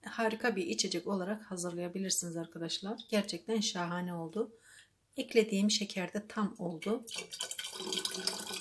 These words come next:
Fazla da şeker istemeyen bir meyve suyu yaptık. Tekrar şöyle doldurana kadar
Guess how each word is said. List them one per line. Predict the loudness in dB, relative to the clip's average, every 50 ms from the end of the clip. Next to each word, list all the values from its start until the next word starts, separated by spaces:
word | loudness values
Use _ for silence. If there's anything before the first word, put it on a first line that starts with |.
| -4 -4 -4 -6 -4 -4 -2 -2 -2 -2 -2 -2 -2 -2 -2 -2 -4 -4 -4 -4 -4 -2 -2 0 2 6
Fazla | 8 8 8 8 6 6
da | 6
şeker | 4 4 2 0 0 0 4
istemeyen | 6 6 6 8 8 6 6 6 2 0 0
bir | 0 0
meyve | 0 2 0 2 0 0
suyu | 0 0 0 0 0
yaptık. | -2 -2 -4 -4 0 0 0 0 -2 -14 -20 -16 -14 -12 -8 -8 -10 -10 -12 -18 -20 -20 -20 -20 _ -20 -20 -20 -20 _ _ -20 -20 -16 -12 -10 -10 -8 -6 -4 -4 -2 -2 -2 -2 -2 -4 -4 -6 -6 -6 -6 -6 -8 -10 -10 -10 -12 -12 -12 -10 -10 -8 -8 -8 -8 -8 -6 -6 -6 -6 -6 -6 -8 -8 -12 -16 -20 -20 -20 -20 -20 -20 -14 -8 -6 -6 -6 _ _ _ -18 -8 -2
Tekrar | -2 -2 0 2 0 0 0
şöyle | -2 -4 -4 -2 -2 -2 -2 -2 0
doldurana | 0 0 0 0 0 -2 -2 -2 -2 -6 -8
kadar | -10 -8 -4 -2 -2 0 0 -2 -4 -6 -10 -12